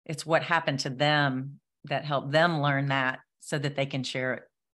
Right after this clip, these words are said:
pay it forward with other people. So this book is, you know, it's based on friendship, and it's a pay it forward book. I want everybody out there who's stuck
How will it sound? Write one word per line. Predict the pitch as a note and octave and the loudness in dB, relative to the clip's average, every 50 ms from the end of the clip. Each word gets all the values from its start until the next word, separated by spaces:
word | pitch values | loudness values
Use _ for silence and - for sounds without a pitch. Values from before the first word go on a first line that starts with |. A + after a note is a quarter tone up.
| _ | _
pay | - C#3+ C3+ | -8 -6 -6
it | - - | -6 -6
forward | - D#3 C#3 C3 B2+ B2 B2 C3 - - | -6 -6 -6 -6 -6 -8 -8 -10 -12 -14
with | - C#3+ - | -12 -8 -6
other | C3 B2 A#2+ | -6 -6 -6
people. | - - C#3 C#3 - A2 - | -8 -10 -10 -10 -10 -12 -12
So | - - D3 C#3 C#3+ - _ - - - - _ _ _ | -10 -10 -10 -10 -12 -14 _ -20 -20 -20 -20 _ _ _
this | - F#3 F3+ | -8 -8 -6
book | - - F3 G#3 A#3 A#3 - - | -2 2 2 2 2 0 -4 -8
is, | - C#3 C#3 C3+ - - - - | -6 -6 -4 -6 -6 -8 -10 -10
you | F3 D#3+ | -10 -8
know, | D3 C#3+ C#3+ | -6 -4 -4
it's | C#3+ D3 C#3+ - - - - D3+ - - | -6 -6 -8 -12 -18 -18 -20 -10 -2 0
based | D#3 E3 G3+ G3 - - | 2 2 0 0 0 0
on | D3+ C3+ C3 | 0 0 0
friendship, | - - C#3 C3 D3 C#3+ - - F#3+ G3+ G3+ - _ _ - | -2 -2 -2 -2 -2 -2 -2 -2 -2 -2 -4 -6 _ _ -8
and | D3 D3 C#3+ D3 | -4 -4 -2 -2
it's | C#3+ C#3+ - | -4 -4 -6
a | E3 | -10
pay | - - E3 D#3+ | -6 -4 -2 -2
it | D#3+ E3 | -2 -4
forward | - - D3 E3 F3+ E3+ - - | -6 -8 -8 -6 -6 -8 -10 -8
book. | - - - - - _ _ _ _ _ _ - | -10 -10 -12 -12 -16 _ _ _ _ _ _ 0
I | C#3+ D3+ E3 | 2 2 4
want | E3+ F3 E3 D#3 - - | 4 4 2 2 2 0
everybody | D3 C#3+ D#3 D#3+ D#3 D3+ D3 C#3+ C#3 | 0 0 0 0 0 0 0 2 2
out | C#3 C#3 C#3 C#3 | 0 0 0 0
there | C#3+ C3+ | -4 -4
who's | B2+ D3 C3+ C#3 | -4 -4 -6 -6
stuck | - - - A#2 - - - - | -6 -4 -4 -4 -4 -6 -10 -18